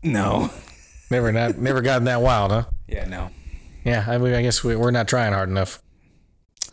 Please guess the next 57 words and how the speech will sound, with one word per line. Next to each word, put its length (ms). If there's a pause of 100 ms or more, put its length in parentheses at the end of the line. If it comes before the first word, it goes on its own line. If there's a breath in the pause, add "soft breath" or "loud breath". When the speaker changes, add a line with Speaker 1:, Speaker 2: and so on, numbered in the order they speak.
(500 soft breath)
Speaker 1:
I 80
think 160
Speaker 2:
You 60
Speaker 1:
all 60
Speaker 2:
know, 40
Speaker 1:
that 80
Speaker 2:
three 140
Speaker 1:
shit's 120
Speaker 2:
kids, 200
Speaker 1:
over- 100
Speaker 2:
three 180
kids 200
deep, 260
you 80
know. 240
You 80
Speaker 1:
I 60
Speaker 2:
just 120
Speaker 1:
think 60
all 40
that 100
shit's 180
over- 80
yeah, 120
y'all 240
are 80
doing 200
it 100
right. 340
You 140
know 60
what 80
I'm 60
saying? 240 (140)
Speaker 2:
<laughs> 160
Yeah, 140 (120)
Speaker 1:
Obviously. 340
Speaker 2:
clearly. 360 (300)
Speaker 1:
I 80
think 120
all 120
that 140
other 120
shit's 220
overrated. 500 (840)
Speaker 2:
Yeah. 140
Speaker 1:
It 840
really 240
is. 300 (160 loud breath)
Sex 260
should 120
be 80
three 220
positions, 500
and 80
that's 220
it. 240